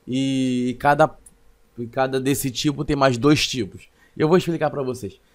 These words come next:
Bom, primeiro de tudo, o primeiro fundos, ele começa lá em Aldeia Tíria. É o primeiro mapa do jogo. Vai ter uma fada bonitona lá. E vocês podem tá comprando esses fundos. Lembrando que o primeiro fundos, ele custa dez K de cash.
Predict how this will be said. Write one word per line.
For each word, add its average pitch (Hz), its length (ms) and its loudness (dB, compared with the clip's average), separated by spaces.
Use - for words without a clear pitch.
Bom, 139 180 0
primeiro 180 320 0
de 190 100 0
tudo, 185 380 -4
o 151 460 0
primeiro 170 400 0
fundos, 160 420 -2
ele 147 140 -4
começa 151 480 -4
lá 151 180 0
em 185 80 -4
Aldeia 151 380 0
Tíria. 143 580 -2
É - 80 -2
o 131 80 0
primeiro 147 420 2
mapa 156 320 0
do 131 120 -6
jogo. 117 340 -2
Vai 120 140 -4
ter 127 80 -6
uma 127 80 -4
fada 127 240 -4
bonitona 123 520 -6
lá. 110 280 -4
E 127 40 -10
vocês 151 260 -2
podem 170 180 4
tá 170 120 0
comprando 165 340 0
esses 165 240 -6
fundos. 113 400 -6
Lembrando 127 420 -4
que - 80 -10
o 117 40 -6
primeiro 147 300 0
fundos, 120 440 -6
ele 127 140 -4
custa 131 320 -4
dez 123 400 2
K 151 160 -2
de 131 140 -4
cash. 127 420 -4